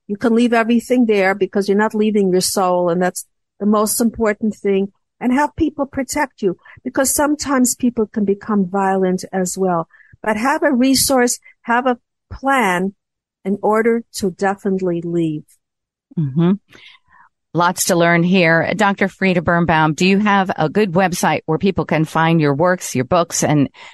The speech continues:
Speaker 2: and so much of your information?
Speaker 1: Well, like yourself, I have not been on my podcast for a long time, <laughs> much more than a month.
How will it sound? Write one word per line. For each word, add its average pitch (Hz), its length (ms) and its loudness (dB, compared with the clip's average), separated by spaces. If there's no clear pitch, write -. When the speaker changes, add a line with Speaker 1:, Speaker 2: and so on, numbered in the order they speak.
Speaker 2:
and 147 220 0
so 185 200 0
much 156 280 0
of 147 80 -2
your 151 160 2
information? 147 720 0
Speaker 1:
Well, 247 120 -2
like 262 300 0
yourself, 262 420 0
I 240 100 0
have 240 160 0
not 240 220 -2
been 233 240 0
on 202 300 0
my 185 160 0
podcast 202 880 -4
for 180 100 -4
a 175 80 -2
long 202 300 0
time, - 440 -10
<laughs> 320 300 -10
much 254 340 -2
more 226 160 2
than 196 160 0
a 180 80 0
month. 185 360 -2